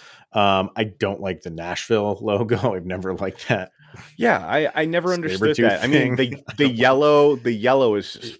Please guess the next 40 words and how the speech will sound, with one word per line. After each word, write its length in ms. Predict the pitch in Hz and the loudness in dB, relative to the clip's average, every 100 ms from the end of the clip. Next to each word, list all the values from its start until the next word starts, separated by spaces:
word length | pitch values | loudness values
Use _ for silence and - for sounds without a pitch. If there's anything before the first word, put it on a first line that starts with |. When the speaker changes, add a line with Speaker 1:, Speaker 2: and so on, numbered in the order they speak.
| - | -12
Speaker 2:
very, 680 | 117 117 104 98 87 76 - _ - | -6 -4 -4 -6 -8 -12 -20 _ -2
very 280 | 113 113 | 0 0
intense. 560 | 92 - - 65 - - 110 | -4 -10 -16 -16 -20 -20 -14
Speaker 1:
Very 380 | 101 92 95 | -8 -6 -4
Speaker 2:
Uh, 60 | 92 | -4
Speaker 1:
yellow. 300 | 87 80 73 | -6 -10 -10
Yes. 460 | 90 85 73 - - | -8 -8 -10 -10 -4
Speaker 2:
uh, 600 | 95 92 87 85 82 78 | -2 -2 -4 -4 -6 -10
Speaker 1:
Yes. 60 | - _ - | -14 _ -6
Speaker 2:
the, 160 | 120 | -6
the 160 | 104 110 | -2 0
Hurricanes 600 | 123 120 117 127 117 101 | 2 2 0 -6 -6 -6
one 180 | 107 104 | -6 -4
as 180 | 98 90 | -8 -6
well, 440 | 87 87 90 101 _ _ - | -4 -4 -6 -10 _ _ -16
I'm 200 | 80 85 | -14 -12
not 240 | 80 - - | -12 -14 -14
really 220 | 85 80 | -12 -12
a 40 | |
big 160 | 73 76 | -12 -16
fan 240 | 76 73 | -16 -16
of. 260 | 71 71 _ _ _ | -16 -18 _ _ _
Speaker 1:
No. 460 | 127 120 107 80 71 - | 0 2 2 -2 -10 -2
And 280 | 127 135 | 2 2
they 140 | 139 147 | 2 0
Speaker 2:
Um, 100 | 127 | 0
Speaker 1:
went, 340 | 143 175 151 | 0 -2 -4
they 160 | 120 123 | -2 -2
changed 500 | - - 156 151 - | -4 -8 -6 -8 -6
to 100 | 127 | -6
that 480 | 110 104 101 95 - _ _ _ _ _ | -6 -6 -8 -12 -16 _ _ _ _ _
Hurricane 840 | 117 117 123 117 113 107 98 92 90 _ | -12 -10 -8 -6 -6 -6 -8 -12 -16 _
flag 760 | - 95 92 90 90 87 87 _ _ _ _ _ | -12 -8 -6 -4 -6 -8 -18 _ _ _ _ _
logo, 480 | 110 104 101 98 90 | -6 -2 -2 -2 -2
which 160 | 90 - | -4 -6
I've 160 | 98 | -8
Speaker 2:
Yeah, 160 | 98 107 98 | 0 2 2
Speaker 1:
never 120 | 87 | -2
Speaker 2:
that's 120 | 80 | -8
Speaker 1:
liked. 420 | 73 71 _ - | -14 -18 _ -20